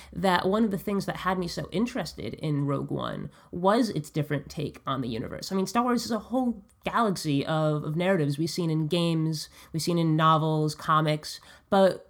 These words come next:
in the movies, we've seen very, very, very similar stories where, like, the Jedi versus Sith. And, and that there's more to it than that.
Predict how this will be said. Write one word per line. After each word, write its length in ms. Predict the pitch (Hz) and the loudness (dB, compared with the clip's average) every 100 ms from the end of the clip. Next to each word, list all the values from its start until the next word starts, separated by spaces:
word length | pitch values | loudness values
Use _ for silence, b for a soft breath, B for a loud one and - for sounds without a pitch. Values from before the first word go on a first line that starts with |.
| _ | _
in 160 | 233 233 | 4 6
the 40 | |
movies, 320 | 220 262 240 | 6 2 0
we've 180 | 220 185 | -2 -4
seen 460 | - 226 208 190 160 | -2 2 2 2 0
very, 440 | 175 180 180 175 | 2 2 2 0
very, 360 | 151 165 165 160 | -2 -2 0 0
very 360 | 151 156 151 | 0 2 2
similar 400 | 151 165 147 139 | 0 0 0 0
stories 420 | 139 320 311 85 | -4 -2 -2 -4
where, 100 | - 123 | -6 -8
like, 120 | 127 | -10
the 60 | 131 | -8
Jedi 480 | 135 123 127 127 131 | -4 -2 -2 -4 -6
versus 300 | - - 143 | -8 -8 -6
Sith. 240 | 160 - - b b b - | -4 -6 -12 b b b -2
And, 600 | 160 156 143 139 143 143 | 0 2 2 2 2 -2
and 440 | - 180 180 190 180 | -6 -2 0 0 -2
that 140 | 196 | -2
there's 180 | 208 208 | -2 0
more 180 | 220 226 | 2 2
to 320 | 226 - 320 | 2 -2 0
it 140 | 262 | 0
than 160 | 151 110 | 0 -4
that. 240 | 85 - | -4 -6